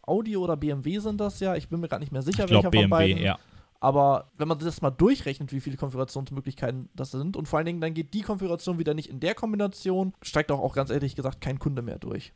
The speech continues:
Speaker 2: Steigt wahrscheinlich auch kein B M W-Händler mehr durch.
Speaker 1: Nein, nein.
Speaker 2: <laughs>
Speaker 1: Also wir haben
Speaker 2: Ja.
Speaker 1: mal irgendwann bei einem Audi-Händler gesessen,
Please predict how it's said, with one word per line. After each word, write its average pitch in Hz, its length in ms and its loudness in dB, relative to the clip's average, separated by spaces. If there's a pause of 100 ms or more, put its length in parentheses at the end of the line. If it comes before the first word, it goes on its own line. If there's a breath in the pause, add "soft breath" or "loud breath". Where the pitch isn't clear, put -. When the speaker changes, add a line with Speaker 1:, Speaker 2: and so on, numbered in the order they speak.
Speaker 2:
Steigt 104 340 -2
wahrscheinlich 101 380 2
auch 101 100 4
kein 92 180 2
B 95 120 2
M 92 140 0
W-Händler 85 420 0
mehr 104 140 -2
durch. 117 300 2
Speaker 1:
Nein, 170 360 8
nein. 147 260 2 (140)
Speaker 2:
<laughs> - 720 0
Speaker 1:
Also 143 300 2
wir 143 80 6
haben - 60 8
Speaker 2:
Ja. - 120 8
Speaker 1:
mal - 60 6
irgendwann 175 280 4
bei 156 80 4
einem 147 140 0
Audi-Händler 160 580 2 (120)
gesessen, 170 640 -6